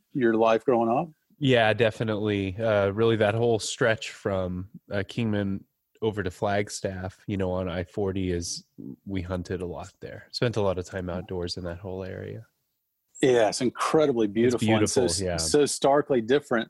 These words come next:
Speaker 1: from the lush, uh, location here. Is, is outdoor life kind of important to you?
Speaker 2: It is. It's hugely important for me. And, uh, yeah, so, you know,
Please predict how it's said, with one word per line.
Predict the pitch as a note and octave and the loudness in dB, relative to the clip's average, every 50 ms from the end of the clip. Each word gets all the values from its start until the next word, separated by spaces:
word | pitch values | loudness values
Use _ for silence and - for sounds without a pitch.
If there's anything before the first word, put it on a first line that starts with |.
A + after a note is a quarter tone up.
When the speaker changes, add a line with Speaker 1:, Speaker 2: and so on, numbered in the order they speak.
| _ - | _ -4
Speaker 1:
from | C#3 A#2+ A#2 A2 | -2 0 0 0
the | G#2+ | 0
lush, | G2+ G2+ A2 A#2 A#2 A#2+ A#2+ A#2+ A2+ - - - - - _ _ _ _ _ _ - - | 0 2 2 2 2 2 0 -2 -2 -4 -4 -6 -8 -10 _ _ _ _ _ _ -4 -2
uh, | C3 A2 G#2+ G#2 G2+ G2+ G2+ G2+ G#2 A2 C#3+ E3 _ _ _ _ _ - | 0 2 2 2 2 2 2 0 -2 -4 -6 -10 _ _ _ _ _ -8
location | - C#3 B2 B2 A2+ - B2+ B2 A#2 - - A#2+ A2 | -2 0 0 0 0 0 0 0 0 0 -2 -6 -4
here. | F#2+ B2 C3 B2 B2+ B2 A#2 A#2 A2+ A2 - - - | -2 0 2 4 4 4 2 2 0 -2 -6 -6 -2
Is, | D3+ C3+ A2+ A2 - - - - | 0 0 0 0 -4 -8 -2 -2
is | B2 G2+ - | 0 0 2
outdoor | A#2 A#2+ B2 B2 B2+ B2+ B2+ B2 | 2 2 2 2 2 2 2 2
life | A#2 A#2 A#2 A#2 B2 A#2+ - - | 4 2 2 4 2 0 -2 -2
kind | - - A#2 A2 | -4 -4 -2 -2
of | G#2 A2 | 0 -2
important | G#2 - - A#2+ A#2 - C3+ B2 | -4 -2 0 -2 0 0 -4 -2
to | - C#3+ | -2 0
you? | C3+ C#3 D3+ D#3+ E3 - _ _ _ _ _ _ _ _ _ - | 2 4 4 2 2 0 _ _ _ _ _ _ _ _ _ 2
Speaker 2:
It | E3+ E3 E3+ | 4 4 6
is. | D#3+ C#3+ B2+ A2 G#2+ | 6 4 4 2 0
It's | G#2+ G2+ - | -2 -4 -4
hugely | - - - - F3 E3 C#3 C3 A#2 G2+ F#2+ | -10 -10 -6 -4 -2 -2 0 0 0 0 0
important | F2+ F2+ - G2+ F#2 F2+ F2 F#2+ | -2 -2 -4 -4 -4 -4 -4 -8
for | - G#2 F2+ | -8 -8 -6
me. | F#2 F#2 F2+ F2+ F2 E2+ | -6 -4 -4 -4 -4 -4
And, | E2+ E2+ E2+ F2 F#2 | -4 -4 -4 -4 -2
uh, | F2 E2+ E2+ E2+ - - - - - - - _ - | -2 0 -2 -2 -4 -8 -18 -20 -20 -20 -10 _ 2
yeah, | D3+ D3 | 2 2
so, | - - B2+ A2 A#2 - - - | 4 2 2 2 2 -2 -4 -4
you | A#2+ A2+ G2+ | -4 -2 0
know, | G2 F2 F2+ F#2+ F2+ | 0 0 0 0 -2